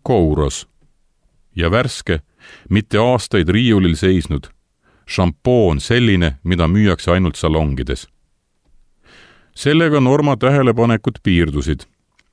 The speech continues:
Nina oli ravimitest ja leinast umbes.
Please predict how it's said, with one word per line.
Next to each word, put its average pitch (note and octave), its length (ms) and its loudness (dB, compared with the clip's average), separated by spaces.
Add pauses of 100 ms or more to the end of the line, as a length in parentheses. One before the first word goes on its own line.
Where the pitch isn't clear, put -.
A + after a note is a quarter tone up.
(240)
Nina G#2 380 2
oli F2+ 280 2
ravimitest D#2+ 800 -2
ja D#2+ 260 -2
leinast D#2+ 380 -2
umbes. C#2 440 -4